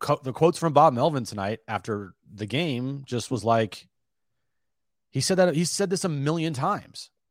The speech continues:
a million times. Um, where did he, oh, I have it right here. He said, uh,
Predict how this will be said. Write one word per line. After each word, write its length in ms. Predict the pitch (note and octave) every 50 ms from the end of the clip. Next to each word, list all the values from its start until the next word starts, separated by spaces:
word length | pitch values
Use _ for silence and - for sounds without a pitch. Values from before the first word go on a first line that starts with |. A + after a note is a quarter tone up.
| _ _ _ -
a 80 | D3
million 440 | D3 C#3+ D3+ D#3+ F3+ F3 E3+ E3 E3+ D#3
times. 400 | D3 D3+ B2+ F#2 D#2 - - - _ -
Um, 580 | A#2 A2 A2+ A2+ A2+ A2 G#2+ G#2 G2 F#2 F#2+ - _ -
where 220 | - A#2 A2+ G#2+ G#2
did 180 | G2 G#2 - - - -
he, 200 | A2 A2 G#2 - _ _ - -
oh, 60 | G#2
I 80 | G2 G2
have 160 | F#2+ G2 F#2
it 40 | F2+
right 180 | F2+ F2 E2
here. 300 | F2 F#2 F2+ E2 D#2+ - _ _ _ _ _ _ _ _ _ _ _ _ _ _ _ _ _
He 100 | - C3
said, 840 | - - D3 C#3 C3 C3 B2+ B2 B2 B2 A#2+ A#2+ A#2 A2+ A2 A2 - _ _ -
uh, 600 | A#2+ A#2 A2+ A2+ A2 G#2+ G#2 G#2 G2+ G2 G2 F2+